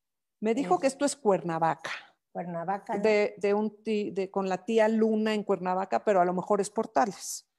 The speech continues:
Speaker 2: Es Portales.
Speaker 1: Ok. A ver,
Speaker 2: Es
Speaker 1: entonces su
Speaker 2: Portales.
Speaker 1: papá, cuéntenos por qué decide irse a vivir a la colonia Portales.
Speaker 2: Porque ahí empezó a, él a, a construir una fábrica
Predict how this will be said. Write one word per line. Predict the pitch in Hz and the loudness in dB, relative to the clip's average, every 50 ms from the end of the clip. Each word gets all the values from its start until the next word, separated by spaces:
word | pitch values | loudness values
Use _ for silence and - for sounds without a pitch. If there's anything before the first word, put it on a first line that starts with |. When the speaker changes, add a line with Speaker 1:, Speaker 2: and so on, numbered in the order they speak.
| _ _ _ | _ _ _
Speaker 2:
Es | 220 208 214 | -8 -8 -4
Portales. | - 247 233 196 - - 190 180 175 165 151 131 - - | -2 0 0 0 -2 -4 -4 -4 -4 -6 -8 -12 -10 -6
Speaker 1:
Ok. | 196 220 185 - - 175 160 - - - _ _ - - - | -4 -4 -4 -2 -4 -4 -4 -6 -10 -20 _ _ -18 -4 0
A | - 226 | 2 4
ver, | 233 233 226 | 6 6 6
Speaker 2:
Es | 226 | 4
Speaker 1:
entonces | - - 320 330 330 302 370 359 - | 4 2 0 0 0 0 0 -2 0
su | - - 285 | 0 -2 -2
Speaker 2:
Portales. | 277 - 254 247 370 - | -2 -2 -4 -4 -4 -2
Speaker 1:
papá, | - 302 330 370 392 370 - _ _ _ _ _ _ _ _ | -2 -2 0 0 -2 -4 -8 _ _ _ _ _ _ _ _
cuéntenos | - 294 311 302 302 311 294 302 285 - | -2 -2 -2 -2 -2 -2 -2 -2 -4 -6
por | - - 233 220 220 - | -4 -2 -2 -2 -2 -4
qué | - 262 269 | -2 0 0
decide | 277 311 330 294 - - 277 262 247 202 226 220 240 277 - - _ _ _ _ _ _ _ _ | 2 2 0 -2 0 2 4 4 4 4 2 0 0 -2 -6 -10 _ _ _ _ _ _ _ _
irse | - 254 226 - - 233 | -4 -4 -4 -2 -2 0
a | |
vivir | 220 220 208 190 202 190 | 0 2 2 2 2 2
a | 196 196 | 2 0
la | 190 175 | -2 -2
colonia | - 175 175 170 170 175 165 160 - | -4 -4 -4 -4 -4 -4 -6 -6 -6
Portales. | - 151 - - - 131 - - - - - - - - _ _ _ _ _ _ _ _ _ _ _ _ _ _ _ _ _ | -8 -8 -8 -8 -12 -14 -14 -14 -18 -16 -14 -14 -14 -16 _ _ _ _ _ _ _ _ _ _ _ _ _ _ _ _ _
Speaker 2:
Porque | 226 214 190 - - 202 | -10 -10 -8 -6 -6 -4
ahí | 185 185 190 214 220 220 | -4 -4 -4 -6 -6 -6
empezó | 226 233 226 - 220 208 - - 208 214 214 | -6 -8 -6 -8 -8 -8 -6 -2 0 2 2
a, | 208 202 196 196 196 190 - - 190 | 2 2 0 -2 -4 -4 -6 -8 -6
él | 196 202 202 196 196 196 190 196 196 185 | -6 -4 -4 -4 -4 -4 -4 -6 -6 -8
a, | 170 170 165 151 147 147 147 143 147 143 143 - _ _ _ _ _ _ _ _ _ _ | -8 -10 -10 -10 -10 -10 -12 -12 -12 -14 -16 -18 _ _ _ _ _ _ _ _ _ _
a | - 175 - | -14 -14 -10
construir | - 196 196 180 180 - - - 202 180 190 190 202 214 220 240 233 214 - - | -8 -6 -6 -6 -8 -10 -10 -8 -4 0 2 2 2 0 -2 -4 -6 -10 -12 -12
una | 220 208 202 202 196 185 | -10 -8 -6 -6 -6 -8
fábrica | 180 - 202 196 196 196 190 175 175 170 - _ - 170 156 - | -8 -6 -4 -4 -4 -4 -6 -8 -12 -14 -14 _ -16 -16 -16 -18